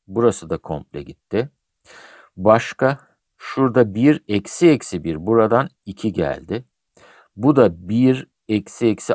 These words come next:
artı oldu. Buradan da iki geldi. Ve buradan da iki geldi.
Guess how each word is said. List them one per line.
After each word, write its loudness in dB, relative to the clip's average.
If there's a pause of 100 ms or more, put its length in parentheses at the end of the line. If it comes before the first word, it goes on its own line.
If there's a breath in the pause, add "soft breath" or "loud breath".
artı 2
oldu. 0
Buradan 2
da 2
iki -6
geldi. -10 (720 soft breath)
Ve 0
buradan 2
da -8
iki -14
geldi. -16